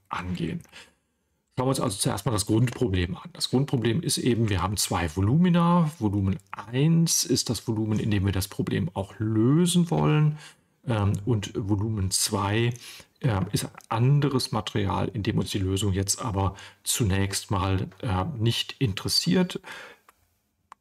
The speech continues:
Vielleicht deswegen, weil wir sie dort schon können. Also stellen Sie sich vor, so wie das hier gezeichnet ist, Sie haben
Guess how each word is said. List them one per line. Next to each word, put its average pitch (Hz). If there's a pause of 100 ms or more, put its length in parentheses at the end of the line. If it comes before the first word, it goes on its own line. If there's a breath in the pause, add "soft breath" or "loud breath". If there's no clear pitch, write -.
(140)
Vielleicht 98
deswegen, 104
weil 87
wir 95
sie 104
dort 82
schon 104
können. -
Also -
stellen 107
Sie 98
sich 95
vor, 127
so 104
wie 101
das 95
hier -
gezeichnet 120
ist, -
Sie 107
haben 104